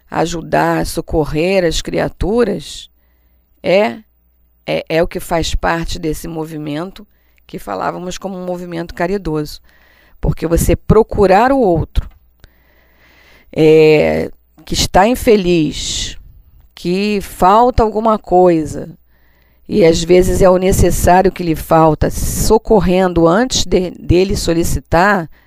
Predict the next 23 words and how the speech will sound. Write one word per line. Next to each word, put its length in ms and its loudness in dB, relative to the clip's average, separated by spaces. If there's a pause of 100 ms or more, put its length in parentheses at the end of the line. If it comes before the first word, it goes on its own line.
sem 400 -2
humilhá-lo, 800 0 (840)
sem 240 2
esperar 440 2
que 120 -6
ele 120 -4
implore, 800 0 (340)
que 80 -8
ele 140 -2
peça, 800 2 (540)
mas 260 2
criando 480 2
ações 680 2
que 100 -2
sejam 580 -2
úteis 600 -4 (320)
no 100 -4
seu 220 -2
entorno, 640 0 (760)
aí 180 -10
nós 180 -2
vamos 300 -8
perceber 760 0